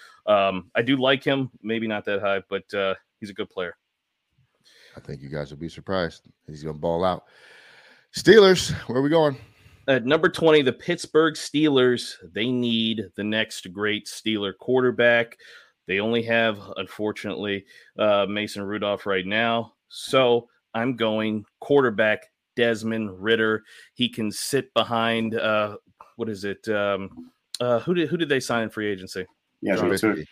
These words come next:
Speaker 3: yeah, Trubisky.
Speaker 1: Trubisky. Trubisky. So, uh, two-year deal. Trubisky, is he an answer? Can he revive his career? Maybe, but you can't necessarily bet on Trubisky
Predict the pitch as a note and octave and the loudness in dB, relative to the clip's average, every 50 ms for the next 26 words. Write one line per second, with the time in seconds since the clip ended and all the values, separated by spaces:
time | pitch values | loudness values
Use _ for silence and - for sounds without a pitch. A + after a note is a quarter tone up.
0 | _ _ _ _ _ _ _ - G#2+ G2 F2+ F2 - G2+ F#2+ - - D3 D#3+ - | _ _ _ _ _ _ _ 0 0 0 0 -2 -4 -6 -2 0 2 2 2 2
1 | - - A2+ G2 - _ _ _ - - - - - D3 C3 C3+ B2 - - - | 2 -4 -6 -6 -6 _ _ _ -16 -16 -12 -2 0 2 4 4 2 2 -2 -2
2 | A2 - - _ - - - _ - - C#3+ C3 B2 A#2+ A#2+ G#2+ B2+ B2+ B2 A#2+ | -2 -2 -2 _ -20 -20 -20 _ -2 2 4 6 6 6 6 6 6 6 6 6
3 | A#2+ A#2+ A#2 - - - - _ - G3 F#3+ E3 D#3 D#3 C#3+ B2+ C3+ C3+ C3+ D3 | 4 4 2 0 -4 -16 -18 _ -4 -4 -2 0 0 0 0 0 0 2 4 4
4 | - - D3 - C3 B2+ D3 D3+ D3 - _ C#3 C#3 C3+ C3+ C#3 C3+ F#2 F#2 G2+ | 2 2 -4 -8 -8 -4 -2 -4 -4 -4 _ -4 -2 -2 -2 -2 -4 -8 -10 -16
5 | - - G#2 G#2 - _ C#3 C#3+ C3 - C#3 C#3 C#3 C3+ C3+ C3+ B2+ G2 A#2 A2+ | -16 -16 -20 -20 -10 _ -4 -4 -2 0 0 0 0 2 0 0 0 0 0 0
6 | B2 C#3 C#3 - D3 B2+ - C#3+ C3 B2+ B2+ B2 A#2+ G#2+ B2+ C3 C3+ C3 C3+ B2+ | -2 -2 -2 -4 -8 -6 -4 -4 -4 -2 -2 -4 -2 -2 0 0 0 -2 -4 -10
7 | - - - B2+ C3 C3+ B2 A#2 G#2 G2 G2+ G#2+ A2+ C3 C3+ A#2 A2 A2 A2 - | -10 -8 -6 -4 -4 -4 -4 -6 -6 -8 -4 -4 -2 -2 -2 -2 -4 -6 -6 -8
8 | _ - - _ _ - A#2 - - A#2+ - C#3+ C3+ B2+ - C3 B2 - - - | _ -20 -20 _ _ -10 -8 -8 -8 -10 -4 -4 -4 -2 -2 -6 -8 -8 -10 -8
9 | - C3 A#2+ A#2+ A#2 A#2 A2+ G#2+ G2+ A2 A2+ A2 - - A2+ A2 A2 G#2+ G2 - | -2 0 2 2 2 0 -2 -4 0 0 0 0 0 -4 -4 -4 -4 -6 -8 -10
10 | - A2 F#2+ A2 A2+ - - - - A2 A2 G#2 | -12 -8 -4 -4 -4 -4 -4 -8 -6 -4 -4 -6